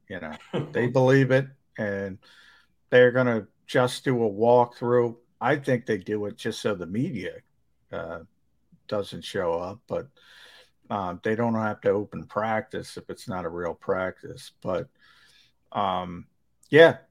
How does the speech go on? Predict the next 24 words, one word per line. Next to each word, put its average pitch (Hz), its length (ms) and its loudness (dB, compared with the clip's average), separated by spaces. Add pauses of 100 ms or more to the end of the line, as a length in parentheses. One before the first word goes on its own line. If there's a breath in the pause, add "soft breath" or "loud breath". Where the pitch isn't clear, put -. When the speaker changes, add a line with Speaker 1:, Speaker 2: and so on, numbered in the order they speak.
Speaker 1:
they're 120 140 2
taking 123 640 2
tomorrow 120 460 4
off. 120 360 4 (200)
So 104 520 -2 (580 soft breath)
one 139 400 0
full 143 240 2
practice, 131 760 0
let's 117 320 -6
take 110 220 0
a 107 40 -2
day 104 260 -2
off. 92 260 -2 (400 soft breath)
And 151 180 0
by 180 180 12
the 190 80 0
way, 165 180 10
they 139 140 8
have 131 120 2 (120)
four 226 340 8
of 160 180 4
these 147 380 -2
days 104 760 -4 (2250)
be-, 127 240 -2